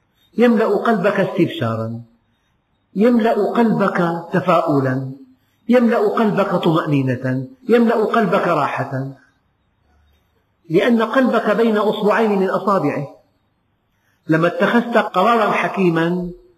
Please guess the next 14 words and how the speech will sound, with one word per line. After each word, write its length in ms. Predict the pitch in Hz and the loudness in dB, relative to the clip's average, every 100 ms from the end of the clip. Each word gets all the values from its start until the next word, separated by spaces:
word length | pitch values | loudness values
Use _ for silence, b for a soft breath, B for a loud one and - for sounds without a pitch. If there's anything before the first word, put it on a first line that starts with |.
| _ _ _ - | _ _ _ 2
أعانك 500 | 180 254 220 196 180 | 4 2 2 0 0
على 360 | 151 170 170 | 0 0 0
نفسك 640 | 170 185 - 185 180 - - - | 0 -2 -2 -2 -2 -8 -16 -4
بشرح 500 | 143 190 185 151 - | 0 0 0 -2 -2
صدرك. 380 | 127 101 120 127 - - _ _ _ _ _ _ - | -2 0 -2 -4 -12 -20 _ _ _ _ _ _ -2
هذا 180 | 208 | 2
المعنى 380 | 214 220 196 170 | 2 2 0 0
مستنبط 580 | 165 143 208 185 175 165 | -2 -2 -2 0 0 -2
من 60 | 147 | -2
قوله 460 | 160 143 147 135 135 | 0 0 0 0 0
تعالى: 420 | 117 135 135 139 - _ _ - | 0 0 -4 -8 -14 _ _ -2
"وحبب 840 | 147 - 208 156 143 139 143 160 - - _ b b _ - | 0 2 -2 0 0 0 0 -4 -8 -20 _ b b _ 0
إليكم 500 | 156 190 185 165 151 | 2 2 0 0 0
الإيمان 680 | 143 156 147 151 147 156 | 0 2 2 2 0 -2